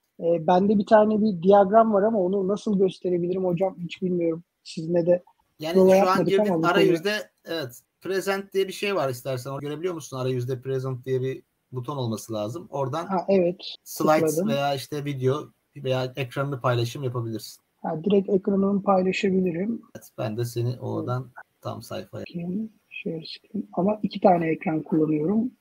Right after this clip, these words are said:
Speaker 2: Tam açıkçası bende nasıl olur bilmiyorum. Slide, ya paylaş deyince birini paylaştıracaksın artık.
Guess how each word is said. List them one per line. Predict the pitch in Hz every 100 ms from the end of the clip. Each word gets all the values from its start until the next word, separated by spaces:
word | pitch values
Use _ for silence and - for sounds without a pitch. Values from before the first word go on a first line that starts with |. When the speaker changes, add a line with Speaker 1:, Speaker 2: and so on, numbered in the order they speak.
| _ _ -
Speaker 2:
Tam | 139
açıkçası | 131 120 - 120 131
bende | 123 117 131
nasıl | 127 - 131 120
olur | 117 120 131
bilmiyorum. | 127 117 113 147 - 135
Slide, | - 143 135 131
ya | 131
paylaş | 151 151 147 123
deyince | 139 131 143 -
birini | 135 123 127
paylaştıracaksın | 127 127 123 123 131 120 113
artık. | 113